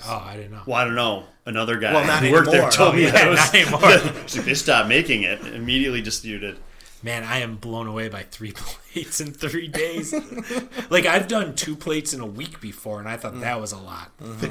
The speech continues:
Speaker 1: It's like,
Speaker 2: Green M, should we quit this
Speaker 1: like,
Speaker 2: podcast?
Speaker 1: you might be my hero, I think. I don't,
Speaker 3: No, no,
Speaker 1: I don't
Speaker 3: no.
Speaker 1: know. <laughs>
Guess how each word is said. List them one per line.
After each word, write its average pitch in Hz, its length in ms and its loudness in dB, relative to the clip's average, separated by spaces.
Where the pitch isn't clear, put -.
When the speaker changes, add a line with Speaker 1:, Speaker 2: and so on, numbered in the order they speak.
Speaker 1:
It's 110 100 -12
like, 151 160 -2
Speaker 2:
Green - 20 -2
M, 101 280 -2
should - 180 -4
we 143 80 0
quit 139 240 -4
this 135 80 0
Speaker 1:
like, 156 140 6
Speaker 2:
podcast? 110 120 4
Speaker 1:
you 165 320 2
might 156 340 0
be 147 200 -6
my 123 240 -4
hero, 117 640 -8
I 110 80 -10
think. 104 280 -10
I 131 100 -4
don't, 147 260 -6
Speaker 3:
No, 123 160 -8
no, 120 80 -6
Speaker 1:
I 113 80 -4
don't 107 100 -4
Speaker 3:
no. 98 80 -4
Speaker 1:
know. - 200 -8
<laughs> - 60 -20